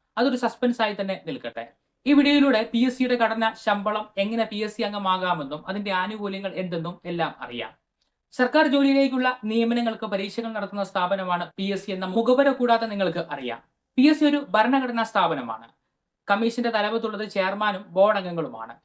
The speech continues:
നിയമനങ്ങൾക്കുള്ള പരീക്ഷകളും തിരഞ്ഞെടുപ്പ് മേൽനോട്ടവും വഹിക്കുന്നത് ഇവരാണ്. പി എസ് സി ഘടനയിൽ പി എസ് സി സെക്രട്ടേറിയറ്റ് ഉണ്ട്, പരീക്ഷാ വിങ്സ് ഉണ്ട്, അതിനുള്ള ജീവനക്കാരുമുണ്ട്. നിലവിൽ ചെയർമാൻ ഉൾപ്പെടെ ഇരുപത്തൊന്ന് അംഗങ്ങളാണ് പി എസ് സിയിൽ ഉള്ളത്.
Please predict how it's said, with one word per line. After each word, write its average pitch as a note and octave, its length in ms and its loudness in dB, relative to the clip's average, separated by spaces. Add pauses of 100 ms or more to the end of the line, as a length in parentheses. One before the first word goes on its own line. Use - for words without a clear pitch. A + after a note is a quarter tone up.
(320)
നിയമനങ്ങൾക്കുള്ള C#4 600 6
പരീക്ഷകളും A#3+ 720 0
തിരഞ്ഞെടുപ്പ് B3 380 2
മേൽനോട്ടവും A3+ 500 0
വഹിക്കുന്നത് G#3 480 -2
ഇവരാണ്. E3 400 -4 (440)
പി A3 60 -4
എസ് A#3+ 200 10
സി C4 60 0
ഘടനയിൽ A#3+ 380 2
പി A3+ 140 -6
എസ് A3+ 140 -4
സി A#3+ 100 0
സെക്രട്ടേറിയറ്റ് G3 600 -2
ഉണ്ട്, A#2+ 200 -10 (320)
പരീക്ഷാ A#3 440 0
വിങ്സ് G#3+ 340 -6
ഉണ്ട്, A#2 240 -10 (140)
അതിനുള്ള G#3+ 300 -2
ജീവനക്കാരുമുണ്ട്. F3+ 840 -6 (600)
നിലവിൽ C#4 280 6
ചെയർമാൻ C4 440 2
ഉൾപ്പെടെ B3+ 240 0
ഇരുപത്തൊന്ന് A#3+ 460 0
അംഗങ്ങളാണ് G3+ 480 0
പി F#3+ 80 -8
എസ് F#3 200 -2
സിയിൽ D3+ 160 -6
ഉള്ളത്. A#2+ 260 -12